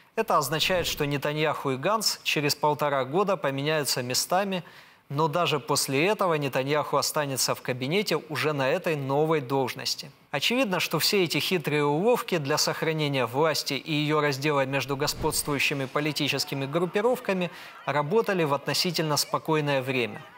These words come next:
Но сейчас, когда многие страны охватили протесты из-за жестких карантинных ограничений, убивающих экономику, недовольство в масс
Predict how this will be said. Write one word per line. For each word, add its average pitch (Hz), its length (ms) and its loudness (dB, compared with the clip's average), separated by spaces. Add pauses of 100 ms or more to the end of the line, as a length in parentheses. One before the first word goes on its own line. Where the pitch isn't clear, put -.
(420)
Но 135 160 -2
сейчас, 165 520 2
когда 131 320 -2
многие 143 360 2
страны 147 420 0
охватили 135 500 0
протесты 139 580 -2
из-за 131 260 0
жестких 147 520 -2
карантинных 139 640 -4
ограничений, 131 840 -2
убивающих 135 760 0
экономику, 127 640 -6 (480)
недовольство 156 640 0
в 127 80 -4
масс 170 400 2